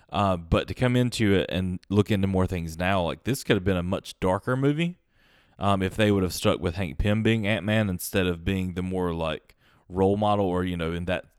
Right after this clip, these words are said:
type of situation. Um, and it would have been a totally different movie. And honestly, I don't know if it would have worked as well, uh, versus,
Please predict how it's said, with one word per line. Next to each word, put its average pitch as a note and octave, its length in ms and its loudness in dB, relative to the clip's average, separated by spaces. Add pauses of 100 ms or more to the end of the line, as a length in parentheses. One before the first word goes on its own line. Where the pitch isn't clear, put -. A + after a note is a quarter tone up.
(160)
type F#2 180 0
of F2 80 -4
situation. F#2 680 -6 (480)
Um, F2+ 440 -2 (680)
and G#2+ 160 2
it G#2+ 40 4
would G#2+ 120 4
have G2+ 80 2
been G2+ 80 4
a G2 80 2
totally G#2+ 320 6
different G2 320 -2
movie. G2 240 2
And F2 120 -2
honestly, F#2+ 320 -2
I F#2+ 40 0
don't F2+ 100 -2
know F#2 40 0
if F#2 120 -4
it G2+ 40 -2
would F#2 60 0
have E2+ 100 -6
worked D2+ 300 -4 (120)
as F2+ 160 -6
well, F2+ 520 -6
uh, C#2+ 120 -10
versus, F2+ 600 -4